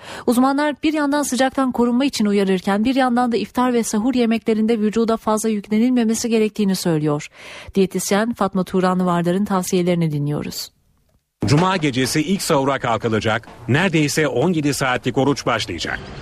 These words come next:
Speaker 2: Süre uzun, hava sıcak. Oruç tutarken sağlığı korumak için doğru beslenme önem taşıyor.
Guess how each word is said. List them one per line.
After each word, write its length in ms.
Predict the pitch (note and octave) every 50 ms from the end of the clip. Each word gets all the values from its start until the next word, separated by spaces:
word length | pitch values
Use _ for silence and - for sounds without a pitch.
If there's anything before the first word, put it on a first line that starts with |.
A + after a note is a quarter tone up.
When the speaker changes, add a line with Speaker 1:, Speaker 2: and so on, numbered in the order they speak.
| -
Speaker 2:
Süre 320 | - - E3 E3 D3 C#3+ B2+
uzun, 460 | G#2+ G#2+ A2 - A2+ A2+ C3+ D#3+ D3+ - - -
hava 240 | - C3+ D#3 - -
sıcak. 340 | - - A2 - D2 B1+ - - - - - - _ _ _ _ _
Oruç 300 | - - D#3+ G#3 F#3+ -
tutarken 580 | - C#3 A2+ D3 D3 D3+ C#3+ - C3+ B2 B2 B2+
sağlığı 420 | A2 - C#3+ B2+ C3 C#3 C#3+ C3
korumak 380 | - C3+ A#2+ A#2 A#2+ B2+ A#2+ -
için 300 | C3 - C3+ B2+ A#2+ G#2
doğru 260 | G#2+ G#2 A2 C#3+ C3
beslenme 460 | C3 A#2+ A2 - C3+ A#2+ A#2+ C3 C#3+
önem 240 | C#3 C3 B2+ A#2 G#2
taşıyor. 440 | - G2+ F2+ - G2+ C#2+ C2 B1